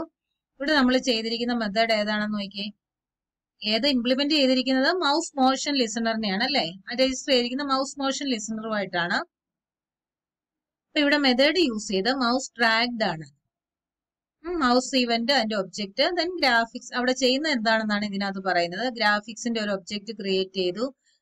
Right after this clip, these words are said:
Then ആ object name dot set color, color dot ഓറഞ്ച് ചെയ്തു. Then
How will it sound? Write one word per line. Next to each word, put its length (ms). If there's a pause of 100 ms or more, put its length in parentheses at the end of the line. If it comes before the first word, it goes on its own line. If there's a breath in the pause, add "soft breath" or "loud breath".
(140)
Then 240
ആ 260
object 340
name 260
dot 180
set 260 (120)
color, 340 (220)
color 280
dot 180
ഓറഞ്ച് 440
ചെയ്തു. 400 (520)
Then 120